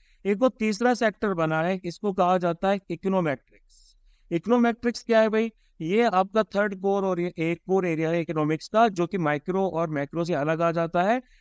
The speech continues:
इसमें basically आपका स्टैटिस्टिकल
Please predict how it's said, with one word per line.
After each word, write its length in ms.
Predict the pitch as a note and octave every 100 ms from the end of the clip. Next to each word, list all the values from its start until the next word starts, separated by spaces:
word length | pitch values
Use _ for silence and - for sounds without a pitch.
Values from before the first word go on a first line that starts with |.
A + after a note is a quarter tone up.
| _ -
इसमें 520 | E3+ - F#3+ A#3+ B3
basically 600 | G#3 G#3 F#3+ G#3+ G#3+ A3+ A3+
आपका 480 | F3 F3+ - - G#3
स्टैटिस्टिकल 1080 | G#3 - - F#3 G#3 G3+ - _ - A3 D3+